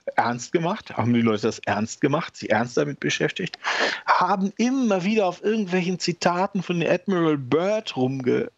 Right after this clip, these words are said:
rumgekaut, der angeblich in irgendeinem Nebensatz um neunzehnhundertzehn gesagt hätte, er wär mal über den Nordpol weggeflogen.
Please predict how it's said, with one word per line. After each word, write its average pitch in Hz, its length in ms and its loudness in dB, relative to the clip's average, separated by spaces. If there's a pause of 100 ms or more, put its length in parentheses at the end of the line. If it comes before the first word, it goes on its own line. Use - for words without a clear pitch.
(120)
rumgekaut, 135 1000 0
der 143 180 0
angeblich 202 800 0
in 156 220 2
irgendeinem 214 640 0
Nebensatz 190 680 0
um 147 200 2
neunzehnhundertzehn 165 1200 2
gesagt 170 360 -2
hätte, 165 280 0 (340)
er 135 160 2
wär 156 120 2
mal 185 180 2
über 165 200 2
den 156 220 -2
Nordpol 156 560 0
weggeflogen. 135 760 -2